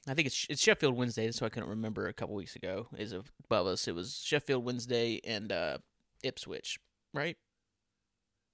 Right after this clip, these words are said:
Fuck, now I forgot the other team. <laughs> I think it was Ipswich. Damn.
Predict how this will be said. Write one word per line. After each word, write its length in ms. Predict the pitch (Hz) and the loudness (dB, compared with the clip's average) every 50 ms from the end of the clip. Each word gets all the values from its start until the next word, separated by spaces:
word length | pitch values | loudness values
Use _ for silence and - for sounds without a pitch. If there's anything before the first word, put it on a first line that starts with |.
| _ _ _ _ _ - | _ _ _ _ _ -14
Fuck, 240 | - - 87 82 - - | -8 -6 -6 -6 -6 -4
now 140 | 131 123 104 | -4 -4 -4
I 60 | - | -4
forgot 260 | - - 95 - - | -6 -8 -8 -8 -6
the 80 | - - | -4 -2
other 140 | 139 135 117 | -2 -2 -2
team. 320 | - 127 123 - 214 196 - - - - - - - - - - - - - | -4 -6 -4 -2 -4 -4 -4 -6 -10 -8 -6 -6 -6 -4 -4 -4 -4 -2 -2
<laughs> 840 | 269 - - 254 - - 190 - - 196 - _ - - - 240 - | -2 -2 -2 -2 -4 -4 -8 -12 -14 -16 -16 _ -18 -18 -12 0 2
I 80 | 220 | 4
think 160 | 220 233 233 180 | 6 6 6 6
it 40 | |
was 100 | 156 139 | 6 6
Ipswich. 520 | 131 131 117 - 135 131 143 - - - - _ _ - - - - - - - - - - _ _ _ _ - | 4 2 0 0 2 2 2 0 -2 -6 -10 _ _ -20 -20 -20 -20 -20 -20 -20 -20 -20 -20 _ _ _ _ -2
Damn. 320 | 135 143 135 120 - 131 | 0 2 2 0 -2 -6